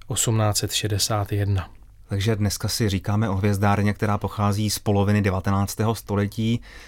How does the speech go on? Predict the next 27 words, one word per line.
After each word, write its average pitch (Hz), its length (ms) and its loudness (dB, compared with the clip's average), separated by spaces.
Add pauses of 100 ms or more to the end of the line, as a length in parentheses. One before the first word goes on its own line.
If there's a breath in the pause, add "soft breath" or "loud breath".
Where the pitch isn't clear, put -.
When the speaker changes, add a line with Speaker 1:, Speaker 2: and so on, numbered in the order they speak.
(160 loud breath)
Speaker 2:
To - 120 -2
asi 131 200 0
moc 127 200 2
dobových 123 500 0
informací 127 580 0
o 123 80 0
ní 131 140 4
nemáme. 117 480 4
Máme 101 240 2
třeba 127 400 -2
fotografii? 131 760 -2 (260)
Speaker 1:
Fotografii 160 920 2
jsem 107 500 0 (260 loud breath)
objevil 120 840 2 (180 loud breath)
ve 113 120 -2
starém 117 600 2
čísle 113 680 0 (320 loud breath)
časopisu 117 640 0
Říše 107 300 0
hvězd 110 520 2
a 110 80 -2
proto 120 400 0
také 110 360 -2
jsem 110 200 -2
se 117 140 0
o 113 80 -4
té 110 260 -2